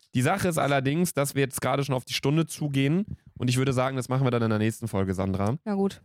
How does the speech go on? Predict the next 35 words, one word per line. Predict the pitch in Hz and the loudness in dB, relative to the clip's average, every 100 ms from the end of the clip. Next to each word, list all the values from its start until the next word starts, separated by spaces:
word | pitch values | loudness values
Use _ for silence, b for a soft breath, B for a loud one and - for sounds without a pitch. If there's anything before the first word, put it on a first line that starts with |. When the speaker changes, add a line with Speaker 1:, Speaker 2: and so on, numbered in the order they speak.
| - - | -12 -4
Speaker 1:
Da | 107 | -2
kommen | 120 123 | 0 2
drei | 110 113 123 | 2 0 0
Fragen, | - 113 123 131 | 0 0 2 2
unser | 120 113 | 2 2
neues | 113 120 127 | 2 0 0
Format, | 120 113 107 113 | 0 0 0 -2
Allgemeinwissensquiz | - 110 110 107 113 110 107 - 110 - | 0 0 0 0 -2 -4 -8 -6 -6 -4
mit | 101 | -2
Sandra, | 104 104 104 101 | 0 0 0 0
weil | 101 | 0
das | 101 | 0
ja | 101 90 | -2 -6
teilweise | - 107 104 | -6 -4 -2
so | 98 104 | -4 -6
gut | 110 | -6
bei | 104 | -4
euch | 98 | -4
ankam | 107 113 - 98 95 | -4 -8 -4 -4 -4
auf | - | -6
der | 98 | -8
Tour. | 92 107 110 143 _ b b b b _ | -6 -2 -2 -2 _ b b b b _
Ähm, | 107 104 104 104 104 - _ - | -4 0 0 0 -2 -8 _ -6
machen | 98 101 | -6 -4
wir | 104 | -2
dann | 98 98 | -2 -2
in | 101 | -2
der | |
nächsten | 98 95 - | -2 -2 -6
Folge. | 90 95 90 90 _ | -10 -8 -8 -10 _
Speaker 2:
Ich | 262 | -6
habe | 233 | -4
die | |
ganze | 240 269 | -4 -6
Zeit, | 262 | -8